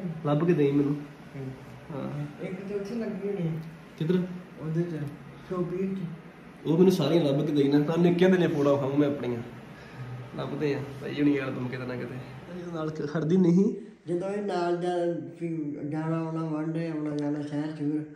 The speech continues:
Speaker 1: ਹਾਂ।
Speaker 2: ਤੇ ਫਲ ਫਰੂਟ ਲੈਣਾ, ਰੇਹੜੀ ਰੂਹੜੀ ਤੇ ਜਾਂ ਕਿਸੇ ਦੁਕਾਨ ਤੇ ਜਾਣਾ।
Speaker 1: ਹਾਂ।
Speaker 2: ਤੇ ਆਖਣਾ, "ਮੁੰਡਾ ਬਾਹਰੋਂ ਆਇਆ।"
Speaker 1: ਹੈ ਹਾਂ। ਨਿੱਕੇ ਹੁੰਦੇ ਸੋਹਣਾ ਸੀ ਮੈਂ।
Speaker 2: ਨਿੱਕਾ ਹੁੰਦਾ ਸੋਹਣਾ ਹੁੰਦਾ, ਲੀੜਾ ਕੱਪੜਾ ਸੋਹਣਾ ਪਾਇਆ ਹੁੰਦਾ।
Speaker 1: ਹੈ ਹਾਂ।
Speaker 2: ਹੋਰ ਵਧੀਆ।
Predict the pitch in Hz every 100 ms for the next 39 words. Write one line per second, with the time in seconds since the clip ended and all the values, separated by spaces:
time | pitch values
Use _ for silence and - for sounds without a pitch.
0 | 165 156 147 147 - - 139 156 156 160
1 | 170 160 160 156 151 156 151 160 175 165
2 | 160 151 151 151 147 139 143 139 131 131
3 | 131 135 135 135 135 - 165 156 151 -
4 | - - - 139 135 165 185 180 156 147
5 | 135 117 165 202 202 202 - - 139 143
6 | 175 185 - - - _ _ - - -
7 | 165 160 190 233 220 185 190 190 160 151
8 | 151 156 185 196 170 156 160 160 175 175
9 | 175 185 185 175 175 160 170 190 190 156
10 | 170 165 139 143 143 131 131 - 147 151
11 | 175 170 - _ _ _ 139 127 123 135